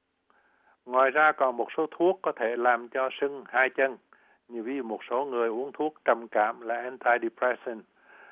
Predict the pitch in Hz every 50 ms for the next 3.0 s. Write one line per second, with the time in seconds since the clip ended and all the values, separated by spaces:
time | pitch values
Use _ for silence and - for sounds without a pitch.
0 | - - - _ 120 117 117 120 117 117 117 117 117 113 - 110 107 - - 110
1 | 107 113 107 - 117 127 135 - 139 135 127 123 110 107 113 117 117 120 123 123
2 | 120 117 110 107 107 - 120 104 117 120 120 117 131 120 - 123 117 117 110